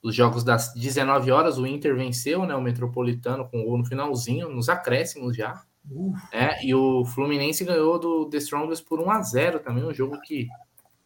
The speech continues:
Speaker 1: poder, pra, né, acho que a maioria pensou que ia ser uma goleada, né? Até porque o Fluminense veio de uma boa vitória no Campeonato Brasileiro fora de casa, mas o, o time boliviano conseguiu segurar o, o Marcelo, inclusive, saiu bem no comecinho do jogo, né?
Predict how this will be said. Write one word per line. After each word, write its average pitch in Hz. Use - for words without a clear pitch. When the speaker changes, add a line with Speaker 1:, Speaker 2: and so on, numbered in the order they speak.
Speaker 1:
poder, 123
pra, 123
né, 143
acho 120
que 131
a 123
maioria 143
pensou 147
que 151
ia 139
ser 151
uma 139
goleada, 131
né? 135
Até 139
porque 127
o 120
Fluminense 151
veio 143
de 143
uma 139
boa 143
vitória 139
no 131
Campeonato 127
Brasileiro 120
fora 151
de -
casa, 165
mas 120
o, 123
o 120
time 127
boliviano 127
conseguiu 139
segurar 123
o, 113
o -
Marcelo, 123
inclusive, 127
saiu 135
bem 135
no 147
comecinho 143
do 123
jogo, 123
né? 120